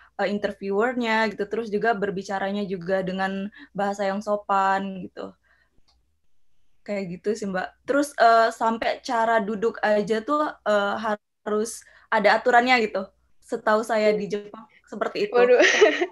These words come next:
Speaker 1: Duduk
Speaker 2: Hmm.
Speaker 1: di kursi itu harus, eh, tiga per empat dari kursi gitu. Terus harus, badannya harus tegap. Tangannya tuh harus, eh, apa,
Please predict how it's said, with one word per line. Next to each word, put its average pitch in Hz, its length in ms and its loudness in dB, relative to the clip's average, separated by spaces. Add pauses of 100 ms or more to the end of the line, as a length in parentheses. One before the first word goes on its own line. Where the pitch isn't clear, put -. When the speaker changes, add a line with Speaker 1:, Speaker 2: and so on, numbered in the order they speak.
(480)
Speaker 1:
Duduk 233 160 0
Speaker 2:
Hmm. 269 240 -2
Speaker 1:
di 240 160 -4 (240)
kursi 247 400 -6
itu 294 180 -6 (140)
harus, 262 480 -4
eh, 220 240 0 (160)
tiga 214 240 0
per - 160 -4
empat 214 320 -2
dari 202 160 0
kursi 202 640 -6
gitu. 175 160 -14 (160)
Terus 247 240 -6
harus, 220 320 0
badannya 208 400 0
harus 220 160 -6
tegap. 190 560 -4 (460)
Tangannya 240 480 0
tuh 277 160 -2
harus, 262 480 0
eh, 208 560 2 (480)
apa, 233 400 -2